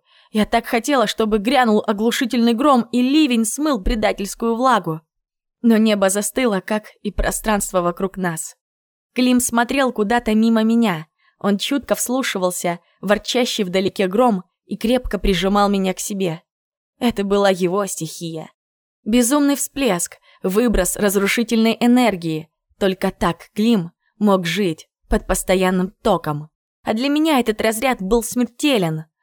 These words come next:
Удерживая моё тело горячими ладонями, Клим слегка качнулся, усиливая давление внутри меня.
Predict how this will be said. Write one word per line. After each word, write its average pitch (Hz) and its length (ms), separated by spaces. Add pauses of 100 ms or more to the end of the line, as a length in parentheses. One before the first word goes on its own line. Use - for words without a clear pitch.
(320)
Удерживая 185 560
моё 180 220
тело 196 260
горячими 190 480
ладонями, 196 540
Клим 208 260
слегка 208 380
качнулся, 214 680 (280)
усиливая 226 600
давление 214 520
внутри 208 320
меня. 214 380